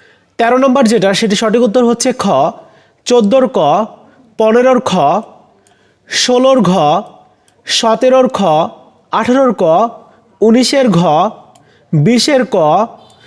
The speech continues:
এরপর দেখো ইংরেজি অংশেরটা শেয়ার করছি।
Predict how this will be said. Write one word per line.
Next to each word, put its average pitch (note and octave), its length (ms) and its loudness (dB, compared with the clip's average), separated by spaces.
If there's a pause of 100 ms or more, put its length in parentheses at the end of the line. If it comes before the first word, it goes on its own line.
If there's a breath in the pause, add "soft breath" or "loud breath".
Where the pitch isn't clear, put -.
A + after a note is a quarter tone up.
(400 soft breath)
এরপর A#3 320 0
দেখো C4 180 0
ইংরেজি B3 360 2
অংশেরটা A#3+ 380 0
শেয়ার G#3+ 240 0
করছি। A3+ 340 0